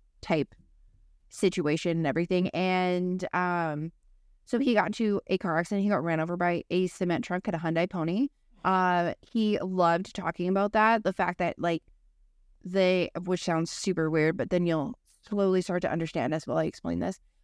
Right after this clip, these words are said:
Um, he pushed the steering wheel forward, and it was completely bent in the middle where his hands were, and it was shoved,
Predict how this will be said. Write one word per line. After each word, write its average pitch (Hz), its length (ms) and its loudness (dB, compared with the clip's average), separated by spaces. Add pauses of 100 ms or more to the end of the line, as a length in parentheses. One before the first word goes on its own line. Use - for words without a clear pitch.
(120)
Um, 190 320 2
he 214 260 2
pushed - 360 -2
the 202 100 0
steering 185 560 -2
wheel 208 260 0
forward, 214 580 0
and 190 140 2
it 127 80 -2
was - 120 -4
completely 180 580 0
bent 156 260 0
in - 100 -8
the 185 40 0
middle 180 260 0
where 170 140 0
his 143 100 -2
hands 165 340 -2
were, 208 340 0
and 175 120 -2
it 170 100 -2
was 170 120 -2
shoved, - 460 0